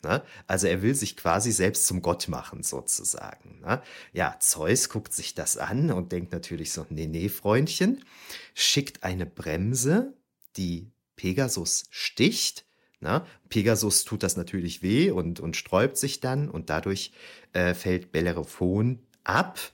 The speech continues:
stürzt auf die Erde. Ich weiß jetzt gar nicht mehr, ich glaub, der landet in einem Dornenbusch oder so,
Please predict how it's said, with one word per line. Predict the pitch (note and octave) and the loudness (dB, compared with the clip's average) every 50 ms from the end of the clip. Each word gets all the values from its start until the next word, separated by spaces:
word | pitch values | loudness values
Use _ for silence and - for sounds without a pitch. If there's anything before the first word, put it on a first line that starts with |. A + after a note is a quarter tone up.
| _ _ _ _ | _ _ _ _
stürzt | - - - - - G#2+ A2+ - - - - | -8 -6 -4 2 2 2 2 2 0 -2 -2
auf | F#2 - - | -2 -4 -4
die | - - - - - - | -8 -10 -6 -2 0 2
Erde. | A2 A#2+ - A#2+ | 2 4 2 2
Ich | - - | 0 0
weiß | D#2+ - - | 0 0 0
jetzt | - - | 0 -2
gar | D#2 | -4
nicht | D2 - | -6 -6
mehr, | - | -6
ich | - | -6
glaub, | - - - | -6 -4 -4
der | - F#2 | -4 -2
landet | F2+ E2+ F#2 F#2 F#2 - | -2 -2 -2 -4 -4 -4
in | D#2+ | -4
einem | E2+ D2+ C#2+ - | -4 -6 -4 -2
Dornenbusch | D2 D#2+ G2+ A2+ B2 A#2 A2 A2+ A#2 A#2 - - | 0 2 2 2 2 0 0 0 0 -2 -2 -2
oder | - G#2 G2+ G#2+ G#2 | -2 0 2 2 2
so, | G2+ A2 A2+ A#2 | 4 4 4 4